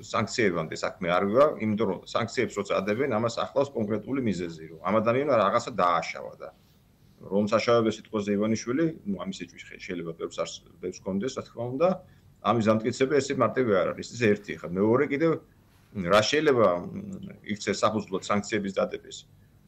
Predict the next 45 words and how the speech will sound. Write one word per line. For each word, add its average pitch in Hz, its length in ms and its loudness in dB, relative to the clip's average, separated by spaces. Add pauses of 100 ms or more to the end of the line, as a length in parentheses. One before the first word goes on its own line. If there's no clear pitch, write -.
(160)
რომ, 127 320 0
ავი, 98 200 4
რუსეთს 101 400 -2
ეხმარება 113 460 2
ომში, 98 380 2 (160)
ისი 95 220 -8
ბრალდება 110 340 4
ხშირად 120 320 2
გაისმა, 95 380 2
მაგრამ 85 200 -4
ამის 110 220 0
მტკიცებულობას 131 720 2
არანაირი 113 440 4
არ 82 160 0
ჩანს 82 220 -14
და 131 80 0
ლოგიკურადაც 113 640 2
მე 110 100 -6
მგონი 104 280 0
ეს 98 140 -2 (640)
არ 101 240 0
იქნება, 87 280 -2
ესე 85 140 -8
ვთქვათ, - 220 -12
სწორი, 107 340 2
მსგავსი 101 380 2
ბრალდების 92 440 -2
წამოყენება, 95 480 -2
იმიტომ 98 280 0
რომ 127 140 -2 (800)
ბოლოს 92 280 -4
და 104 80 4
ბოლოს 120 240 0
სხვა 92 120 -2
თუ 101 140 -4
არაფერი 104 380 2
არ 101 140 6
ჭირდება 95 320 0
რუსეთს - 380 -12
ეხლა - 200 -14
ომში 82 260 -10
საქართველოს 85 480 -10
დახმარება 85 520 -4
არანაირად, 78 580 0
რა, 117 160 4